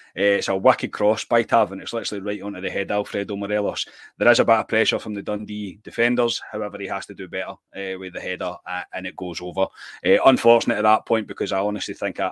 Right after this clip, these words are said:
a goal, a, a third goal early on, obviously we will come on to the, <laughs> we, we will come on to the third goal eventually, but at this point I think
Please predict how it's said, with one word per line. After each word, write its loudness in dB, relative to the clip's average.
a -4
goal, -6
a, 2
a -4
third 0
goal -4
early 0
on, -4
obviously -6
we -4
will -2
come -4
on -4
to -6
the, -4
<laughs> -20
we, -10
we -6
will 0
come -8
on -6
to -10
the -6
third -8
goal -12
eventually, -2
but -4
at -2
this 2
point -2
I -4
think -10